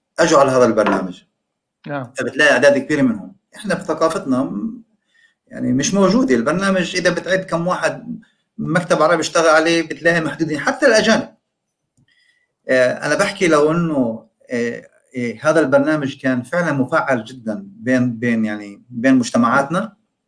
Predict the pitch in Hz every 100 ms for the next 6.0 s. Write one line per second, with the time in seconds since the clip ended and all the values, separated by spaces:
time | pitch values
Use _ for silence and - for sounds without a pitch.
0 | _ _ _ _ - 135 165 185 180 156
1 | 147 143 - 156 151 147 143 123 127 131
2 | 139 127 117 117 135 175 214 196 - _
3 | _ _ _ _ - 190 190 127 160 147
4 | - - 156 170 143 139 151 190 160 -
5 | 139 123 - 175 202 139 113 107 98